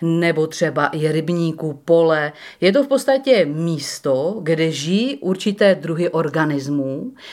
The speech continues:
které na sebe různě, eh, navazují a můžou to být, eh, druhy, jako jsou rostlinné nebo živočišné a v podstatě, eh, pak se koukáme na další úroveň biodiverzity. Ne toho prostředí,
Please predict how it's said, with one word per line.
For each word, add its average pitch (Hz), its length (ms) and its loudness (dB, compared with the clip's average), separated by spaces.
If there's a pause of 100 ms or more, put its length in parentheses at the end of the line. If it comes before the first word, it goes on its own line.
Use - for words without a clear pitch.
(180)
které 277 280 6
na 202 160 4
sebe 226 480 2
různě, 202 800 0
eh, 156 100 -4
navazují 160 840 -2 (340)
a 170 120 2
můžou 208 340 2
to 285 140 -2
být, 269 200 0
eh, - 160 -14 (300)
druhy, 147 800 -2 (440)
jako 175 260 2
jsou 147 240 -2
rostlinné 220 480 0
nebo 240 260 4
živočišné 143 920 -6 (300)
a 165 100 0
v - 160 -10
podstatě, 202 1000 2
eh, - 440 -12 (180)
pak 190 220 2
se 302 160 0
koukáme 175 720 0
na 185 120 4
další 175 480 2
úroveň 170 440 0
biodiverzity. 143 800 -2
Ne 247 200 2
toho 254 220 2
prostředí, 147 720 -6